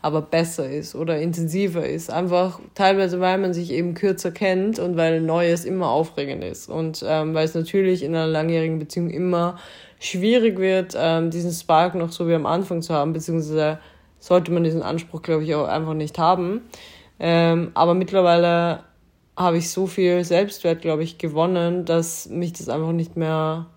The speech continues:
oder mir das nicht mehr so bedrohlich erscheint, sondern ich das als etwas sehr Schönes und Dynamisches ansehe und eher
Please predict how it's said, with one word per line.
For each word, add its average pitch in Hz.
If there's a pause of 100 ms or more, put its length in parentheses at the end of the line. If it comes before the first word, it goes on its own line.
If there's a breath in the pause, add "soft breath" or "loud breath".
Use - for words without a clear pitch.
(100)
oder 165
mir 165
das 156
nicht 160
mehr 156
so 160
bedrohlich 170
erscheint, 190 (580 loud breath)
sondern 170
ich 165
das 165
als 170
etwas 165
sehr 165
Schönes 190
und 160
Dynamisches 170
ansehe 160
und 165
eher 170